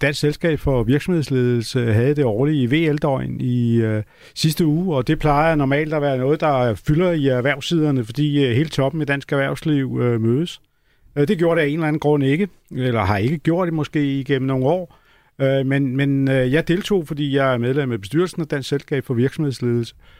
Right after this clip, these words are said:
Og jeg synes, der var en undersøgelse, som blev offentliggjort på, på V L-døgnet, som fortjener noget omtale, og den var kort omtalt i Finans, men ellers har jeg ikke set den omtalt andre steder.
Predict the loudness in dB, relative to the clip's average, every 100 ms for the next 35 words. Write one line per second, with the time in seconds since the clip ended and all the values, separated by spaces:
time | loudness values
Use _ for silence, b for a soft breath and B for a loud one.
0 | b b -2 0 0 -2 0 0 2 0
1 | 0 0 0 0 0 -4 -8 -4 -2 0
2 | 0 0 -2 -4 -2 -4 -4 -6 -2 -2
3 | -2 -2 0 0 -2 -2 -4 -4 -6 -8
4 | -6 -2 0 0 0 0 0 0 -2 0
5 | 0 2 0 -2 b b b -2 0 2
6 | 2 2 2 0 0 -2 -2 -8 -2 0
7 | 0 -2 -8 -8 -4 -2 -2 -2 0 0
8 | -2 -4 -6 -4 -2 -2 -2 -2 -2 -2
9 | -6 -4 -4